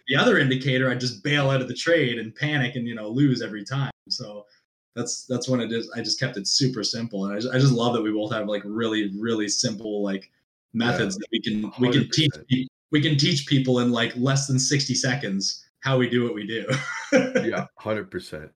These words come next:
Speaker 2: I think keeping it simple is so, so clutch. I mean, if you have fifty indicators on there, like, and it was wrong, how do you know which one was <laughs> wrong?
Speaker 1: Yeah.
Speaker 2: How would you know?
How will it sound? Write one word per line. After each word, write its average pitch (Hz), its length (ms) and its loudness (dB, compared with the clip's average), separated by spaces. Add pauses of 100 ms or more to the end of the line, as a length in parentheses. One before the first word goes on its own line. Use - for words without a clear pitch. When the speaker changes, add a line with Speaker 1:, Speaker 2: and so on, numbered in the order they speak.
Speaker 2:
I 92 120 -4
think 101 300 -6
keeping 107 300 -6
it 98 100 -8
simple 92 300 -6
is 80 100 -6
so, 92 380 -6
so - 320 -4
clutch. - 500 -8
I 113 40 -8
mean, 110 160 -4 (220)
if - 140 -6
you 143 80 2
have 151 220 0 (280)
fifty 131 260 -2
indicators 120 460 0
on 90 120 0
there, 87 140 -4
like, 85 200 -6 (260)
and 107 120 0
it 101 120 -4
was 95 200 -6
wrong, 101 280 0
how 127 200 -6
do 147 80 -2
you 147 80 -4
know 123 140 -2
which 113 240 -2
one 143 100 2
was 104 180 -4
<laughs> 95 140 -10
wrong? 185 120 -10 (520)
Speaker 1:
Yeah. - 340 0 (340)
Speaker 2:
How 175 80 2
would - 160 0
you 143 160 -2
know? 190 220 -4